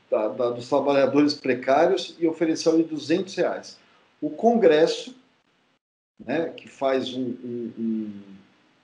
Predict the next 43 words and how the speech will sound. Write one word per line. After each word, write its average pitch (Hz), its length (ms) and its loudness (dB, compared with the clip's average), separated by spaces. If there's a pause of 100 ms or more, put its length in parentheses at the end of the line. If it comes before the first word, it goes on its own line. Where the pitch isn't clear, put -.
(160)
é, 104 80 -8
um 110 160 0
reparo 127 640 4
nisso, 160 400 0
né, 160 200 0
uma, 110 300 -2
uma 110 220 -2
reforma 120 440 2
nisso 123 240 -6
pra 127 100 -4
quinhentos 143 440 -2
reais, 220 500 4 (360)
e 240 80 0
o 262 60 2
governo 190 520 6
que 160 160 -4
não 160 120 -4
tem 165 140 -4
projeto 143 480 -4
pra 202 160 0
nada, 202 380 0
vem, 196 300 0
então, 208 360 0
tá, 143 260 0
pra 143 180 -6
eu 156 60 -2
não 185 140 -2
perder, 180 400 4
vai 190 160 0
seiscentos, 170 640 -6 (400)
lucro 220 300 -2
seis 175 420 0
doze 196 500 2
e, 180 500 -10
e - 20 -8
pronto. 135 400 -4
Foi 143 180 -8
assim 170 300 -6
que 165 80 -4
a 156 60 -6
coisa 131 240 -4
aconteceu. 120 440 -6 (840)
É, 113 380 -2